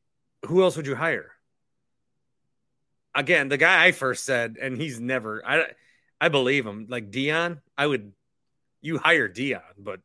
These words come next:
he ain't coming here. But I don't know how, who else, who, who is he gonna hire? Some of these random guys that are, like,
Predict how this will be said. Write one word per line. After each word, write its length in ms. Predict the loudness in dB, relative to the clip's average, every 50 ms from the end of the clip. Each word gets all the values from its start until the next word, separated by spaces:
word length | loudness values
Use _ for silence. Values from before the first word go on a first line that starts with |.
| _ _ _ _ _ _ _ _ _ _ _ _ _ _ _ _ _ _
he 80 | -12 -12
ain't 120 | -12 -10
coming 260 | -12 -14 -16 -16 -18
here. 300 | -18 -14 -12 -12 -12 -14 _ _ _ _ _ _ _ _ _ _ _ _ _ _ _
But 100 | 4 6
I 60 | 6
don't 120 | 6 6 4
know 140 | 4 4 4
how, 180 | 4 2 4
who 140 | 6 6 8
else, 200 | 8 6 4 0
who, 340 | -4 -2 0 2 2 2 0
who 380 | -2 -4 -4 -2 0 2 2 0
is 80 | 0
he 60 | -2 -4
gonna 140 | -4 -2
hire? 380 | -2 -2 -2 -2 -2 -4 -6 -12 _ _ _ _ _ _ _ _ _ _ _ _ _ _ _ _ _ _ _ _ _ _ _ _
Some 180 | -14 -8 -4
of 60 | -2
these 160 | -2 -2 0 2
random 340 | 4 4 4 4 2 2
guys 300 | 2 4 4 4 2 2
that 80 | 0 0
are, 100 | 0 0
like, 220 | -2 -2 -4 -6